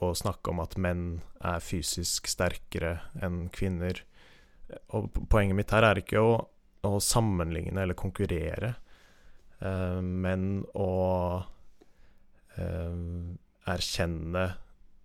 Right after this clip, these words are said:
en maskulin styrke som mange biologiske menn innehar, at, som kan være at de er flinkere til å løse logiske problemer eller planlegge. Ehm,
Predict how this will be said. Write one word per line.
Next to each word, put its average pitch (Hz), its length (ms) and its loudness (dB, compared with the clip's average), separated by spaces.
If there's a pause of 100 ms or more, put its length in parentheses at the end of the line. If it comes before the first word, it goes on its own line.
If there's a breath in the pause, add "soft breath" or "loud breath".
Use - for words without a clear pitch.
(680)
en 95 240 0
maskulin 92 720 -2
styrke - 580 -2 (160)
som 95 380 0
mange 92 420 2
biologiske 85 560 -2
menn 90 300 0 (420 loud breath)
innehar, 92 460 -2 (1000 soft breath)
at, - 160 -6 (380)
som 113 260 -2
kan 131 220 2
være 92 260 4
at 90 300 0
de 92 180 2
er 87 160 0
flinkere 85 480 -4
til 87 160 -2
å 90 60 0
løse 90 320 -2
logiske 85 480 -4
problemer 87 500 -4 (160)
eller 87 220 -4
planlegge. 87 580 -4 (1600 soft breath)
Ehm, 92 640 -6